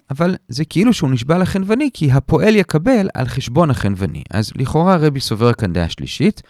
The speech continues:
אבל דוחה הגמרא, לא. יכול להיות שרבי הוא לא דעה שלישית, אלא הוא בדיוק כמו רבנן, כלומר באמת הוא כן חזר בו, והוא סובר כמו רבנן ששני הצדדים, הפועלים והחנווני, נשבעים לבעל הבית, ושניהם יקבלו,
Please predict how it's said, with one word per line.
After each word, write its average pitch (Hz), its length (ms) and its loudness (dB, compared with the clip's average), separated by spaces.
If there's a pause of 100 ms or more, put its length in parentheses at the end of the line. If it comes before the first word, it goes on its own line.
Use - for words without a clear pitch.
(240)
אבל 139 240 0
דוחה 202 300 -2
הגמרא, 202 360 -2 (220)
לא. 220 180 2 (280)
יכול 196 200 2
להיות 190 140 4
שרבי 143 420 0
הוא 110 180 -2
לא 143 100 4
דעה 127 220 0
שלישית, 98 540 -4
אלא 139 160 2
הוא 104 100 2
בדיוק 104 420 0
כמו 104 160 0
רבנן, 73 500 -4
כלומר 85 280 -6
באמת 90 300 -4
הוא 82 80 -8 (100)
כן 156 180 0
חזר 135 380 0
בו, 127 300 -2
והוא 90 120 -6
סובר 127 320 2
כמו 104 240 -2
רבנן 120 420 0
ששני 131 400 -6
הצדדים, 92 540 0
הפועלים 87 640 2
והחנווני, 92 720 0
נשבעים 85 400 -4
לבעל 65 240 -6
הבית, 98 460 -4
ושניהם 82 400 -4
יקבלו, 107 440 0